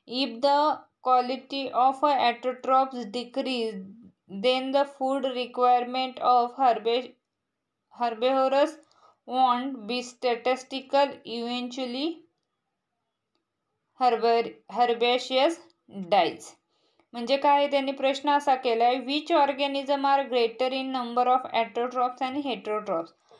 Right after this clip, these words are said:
Autotrophs आणि heterotrophs पेक्षा कोणता असा ऑर्गॅनिझम आहे जो की अजूनही मोठा आहे?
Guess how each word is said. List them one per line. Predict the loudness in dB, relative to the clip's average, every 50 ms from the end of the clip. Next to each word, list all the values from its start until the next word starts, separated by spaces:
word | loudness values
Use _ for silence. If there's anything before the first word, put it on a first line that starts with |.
| -20 _ _ _ _
Autotrophs | -2 -2 -2 0 0 0 0 2 2 2 2 2 0
आणि | -2 0 0 -2
heterotrophs | -2 -2 -2 -2 0 2 2 2 2 2 2 2 2 2 0 -6 -16 -10 -4
पेक्षा | -4 -4 -4 -6 -6 0 0 0
कोणता | 0 0 -2 -2 -2 -2 -2 0 2 4 4
असा | 4 2 0 0 2 4
ऑर्गॅनिझम | 4 2 2 -2 -2 -4 -2 -4 -6 -4 -2 -2 -2 -2 -2
आहे | -6 -6 -6
जो | -6 -6 -4 -2 -2 -4 -4 -8
की | -8 -6 -4 -4
अजूनही | -2 -2 -2 -2 -2 -6 -6 -6 -6 -4 -4 -4 -4 -6 -10 _ _ _ _ _ _ _ _ _ _ _ _ _ _ _
मोठा | -8 -2 2 2 2 2 0 -6 _ -2 0 2
आहे? | 2 2 0 -2 -6 -12